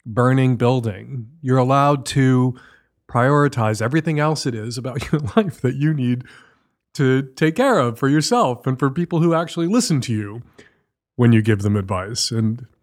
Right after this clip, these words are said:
yeah, again, I don't, I'm not gonna call your dad. Your dad hasn't listened to you. Your dad's not gonna listen to me. Your dad is gonna love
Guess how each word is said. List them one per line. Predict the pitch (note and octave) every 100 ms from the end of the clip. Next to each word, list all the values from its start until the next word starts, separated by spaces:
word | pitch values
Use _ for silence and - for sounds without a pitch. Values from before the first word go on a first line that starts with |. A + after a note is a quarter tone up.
| _
yeah, | E3+ F#2
again, | C#3 G2+
I | G#2
don't, | A#2 -
I'm | B2
not | C#3 D3+
gonna | E3+
call | E3+
your | D#3 D3+
dad. | C#3+ C3+ C#3 F#2 G#2+
Your | A#2+
dad | C3 C#3+
hasn't | D3+ C#3 C3+
listened | C#3+ C#3 B2
to | C3
you. |
Your | A#2+ A2+
dad's | A#2 A#2+ C#3 D3 D3
not | C3 C3+ D3
gonna | D3 C3
listen | B2+ B2+ A#2+
to | A#2+
me. | C#3
Your | C3+ B2+
dad | B2 D3 D#3+
is | E3 -
gonna | D3+ D3
love | C#3 C#3+ D#3 D#3 C3 C3